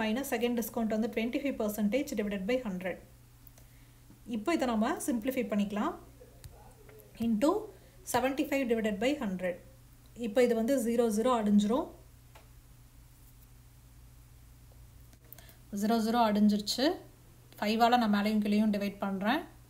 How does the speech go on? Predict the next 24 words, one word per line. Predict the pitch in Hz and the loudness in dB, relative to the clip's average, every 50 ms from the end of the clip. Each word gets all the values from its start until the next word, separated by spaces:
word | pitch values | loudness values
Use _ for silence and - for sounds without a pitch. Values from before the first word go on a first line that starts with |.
| - - - - - - - - | -20 -20 -20 -20 -20 -20 -20 -20
இப்போ | - - 214 208 | -12 -10 -6 -2
திருப்பி | 254 233 208 254 233 | -2 0 0 2 2
இந்த | 220 208 208 | 2 2 2
டூவால் | - 226 220 226 220 214 220 202 | -2 -2 0 2 2 2 2 0
divide | 202 196 202 190 - - | 0 -2 -4 -6 -6 -8
பண்றேன். | 196 190 180 185 226 277 339 349 - - - - - - - - - - - - - - - - - - - - - - - - - - - - - - - | -8 -6 -2 -2 -2 -2 -2 -6 -10 -18 -20 -20 -20 -20 -20 -20 -20 -20 -20 -20 -20 -20 -20 -20 -20 -20 -20 -20 -20 -20 -20 -20 -20 -20 -20 -20 -18 -12 -6
So, | - 220 214 208 208 | -2 0 2 4 6
எம் | 208 220 208 | 4 4 4
பி | 254 233 226 214 | 0 0 2 2
into | 208 196 190 - 240 294 359 381 - - - - - - - - - - - - - - - - - - - - - - - - - | 2 2 2 4 2 2 2 2 -6 -16 -20 -20 -20 -20 -20 -20 -20 -20 -20 -20 -20 -20 -20 -20 -20 -20 -20 -20 -20 -20 -20 -20 -2
four | - 240 233 240 269 311 311 - - - - - - - - - - - - - - - - - - - - - - - - - - - - - 226 | 0 2 4 4 4 2 0 -6 -16 -20 -20 -20 -20 -20 -20 -20 -20 -20 -20 -20 -20 -20 -20 -20 -20 -20 -20 -20 -20 -20 -20 -20 -20 -20 -14 -4 -2
into | 220 208 220 226 - | 0 0 0 -2 -4
fifteen | 240 208 - - 254 240 226 214 | -6 -6 -2 0 2 2 2 2
பார்த்தீங்க | 214 208 208 214 214 220 214 | 0 0 2 2 2 2 2
அப்படின்னா, | 214 214 202 220 269 277 - | 0 0 0 0 0 0 -4
sixty | 247 208 - - - 247 214 220 | -6 -6 -6 -4 -4 -2 -2 -2
divided | 202 190 202 185 190 | -2 -2 -4 -4 -2
by | 220 247 233 | -2 -2 0
hundred | 226 208 196 208 196 185 190 | 0 0 2 2 0 0 0
வந்து | 190 226 240 | 0 2 2
நம்மளுக்கு | 214 202 185 185 185 - | 2 2 0 -2 -6 -6
கிடைச்சிருக்கு. | 185 185 190 - 196 190 - 180 - - - - - - - - - - - - - - - - - - - - 240 | -6 -6 -6 -8 -10 -8 -10 -12 -14 -14 -20 -20 -20 -20 -20 -20 -20 -20 -20 -20 -20 -20 -20 -20 -20 -20 -12 -8 -8
இப்போ | 220 208 254 214 202 254 320 370 - - 240 | -2 0 2 2 2 2 0 -2 -4 -4 -2
இந்த | 226 226 | 0 0